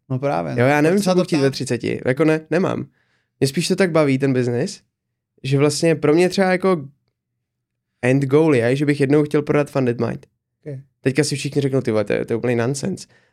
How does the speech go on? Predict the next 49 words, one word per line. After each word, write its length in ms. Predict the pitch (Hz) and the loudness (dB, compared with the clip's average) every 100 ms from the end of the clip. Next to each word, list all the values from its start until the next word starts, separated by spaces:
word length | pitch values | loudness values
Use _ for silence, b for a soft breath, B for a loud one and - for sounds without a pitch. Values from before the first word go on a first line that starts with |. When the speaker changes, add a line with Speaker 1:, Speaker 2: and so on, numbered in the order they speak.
| - | -8
Speaker 2:
Jako 160 | 120 131 | -4 -2
teď, 240 | 147 147 | -2 -2
teď 240 | - 170 - | -2 -2 -2
v 180 | - - | -10 0
téhle 220 | 160 185 | 2 2
situaci 360 | 151 156 156 | 2 0 0
to 100 | 160 | 0
je 80 | 160 | 0
nonsense, 440 | 147 147 135 117 - | 2 -2 -2 -6 -8
protože 260 | - 120 120 | -8 -6 -2
teď 160 | 123 | 0
to 80 | 135 | 2
nemůžu 280 | 135 131 135 | 2 2 0
prodat, 300 | 120 123 127 | 0 0 0
jelikož 280 | 123 127 127 | -2 -2 -6
je 60 | |
to 100 | 127 | -2
založený 400 | 123 123 127 127 | 0 0 0 0
na 100 | 117 | 0
mě. 200 | 110 - - _ _ _ _ _ _ | 0 -4 -8 _ _ _ _ _ _
Ale 300 | - 120 117 - | 0 0 0 -4
jde 100 | 127 | -2
to 140 | 131 147 | 2 2
vidět 220 | 139 143 | 2 2
na 80 | 139 | 2
těch 220 | 147 131 | 0 0
business 320 | 127 127 135 | 0 0 -2
krocích, 440 | - 127 127 135 135 | 0 -2 0 -6 -2
který 140 | 131 | 0
já 120 | 139 | 0
dělám. 400 | 113 117 123 160 | -2 -2 -4 -4
Speaker 1:
Vlastně. 380 | 143 135 135 131 - | -4 -8 -8 -10 -4
Speaker 2:
Mám 160 | 117 110 | -2 2
mentory, 540 | 110 127 170 170 170 - _ _ _ _ - | 2 2 2 2 0 -8 _ _ _ _ -2
sebe 220 | - 120 | 0 2
trošku 280 | 120 117 117 | 0 -4 -2
pivotuju 500 | 120 117 120 120 113 | 0 0 0 0 2
jako 220 | 110 110 | 0 -2
pryč 240 | 123 151 | 0 0
z 60 | - | 0
toho 160 | 147 139 | 0 0
biznesu, 560 | 131 131 120 131 123 b b b _ _ | 0 0 0 0 -2 b b b _ _
ten 160 | - 123 | 0 2
lead 220 | 123 120 | 2 2
magnet 340 | 131 117 120 117 | 2 2 0 -2
chci 220 | - 120 | -4 -2
založit 340 | 113 117 117 | 0 -2 -2
někde 280 | 117 113 110 | -2 0 0
jinde 340 | 131 143 147 | 0 0 -2